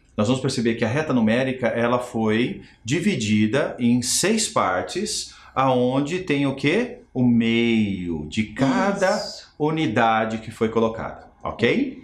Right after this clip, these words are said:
Speaker 2: Entre zero e um, entre um e dois, entre dois e três, sempre foi colocado o meio.
Speaker 1: Quer ver uma coisinha? Clica pra gente olhar aqui, ó. Ó, seria isso aí, ó. Quer ver? Ela vai clicar, vai mostrar no slide pra você, ó. Zero,
Speaker 2: Ah,
Speaker 1: cinco,
Speaker 2: zero, cinco.
Speaker 1: depois um e meio,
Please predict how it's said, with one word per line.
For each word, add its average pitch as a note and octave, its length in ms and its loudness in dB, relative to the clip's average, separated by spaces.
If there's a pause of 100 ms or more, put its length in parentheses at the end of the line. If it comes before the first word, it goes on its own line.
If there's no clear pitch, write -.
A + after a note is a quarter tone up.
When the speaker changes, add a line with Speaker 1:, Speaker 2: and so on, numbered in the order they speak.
(160)
Speaker 2:
Entre G#3+ 360 0
zero F#3+ 340 -2
e G#3+ 140 0
um, B3+ 340 -2 (380)
entre A3 360 2
um G#3 140 2
e G#3+ 60 0
dois, G#3 520 -2 (160)
entre C#4 360 0
dois G#3+ 260 0
e - 40 -12
três, A3 280 0
sempre G4 240 0
foi G#4+ 140 0
colocado F#4 340 0
o G4+ 60 -2
meio. G4+ 120 2
Speaker 1:
Quer D3+ 120 2
ver F3+ 80 2
uma D#3+ 100 2
coisinha? D#3 240 0
Clica A3 300 2
pra - 140 0
gente D3+ 260 -2
olhar B2 240 4
aqui, F2 240 -6
ó. - 80 -10 (100)
Ó, - 260 2
seria B2+ 300 0
isso - 160 0
aí, E3+ 180 2
ó. C#2+ 100 -4 (360)
Quer E2 120 -8
ver? E3 300 2
Ela A#2 140 2
vai C3 180 0
clicar, C3+ 400 0
vai D3 120 0
mostrar C3+ 320 0
no C3+ 100 2
slide A#2+ 300 0
pra B2 100 -6
você, B2 220 -2
ó. D2+ 100 -2
Zero, B2 240 2
Speaker 2:
Ah, - 80 2
Speaker 1:
cinco, E3 340 0
Speaker 2:
zero, - 0 -
cinco. D4 720 2
Speaker 1:
depois C3 600 0
um B2+ 120 4
e C3+ 120 4
meio, D3 680 2